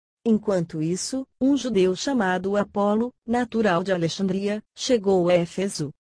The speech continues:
Ele era homem culto e tinha grande conhecimento das Escrituras.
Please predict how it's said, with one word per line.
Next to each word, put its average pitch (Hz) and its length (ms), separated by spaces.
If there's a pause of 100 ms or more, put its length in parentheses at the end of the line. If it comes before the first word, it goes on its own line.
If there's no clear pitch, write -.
(260)
Ele 214 320
era 190 240
homem 185 320
culto 185 420
e 214 80
tinha 208 380
grande 208 380
conhecimento 185 720
das 196 220
Escrituras. 170 880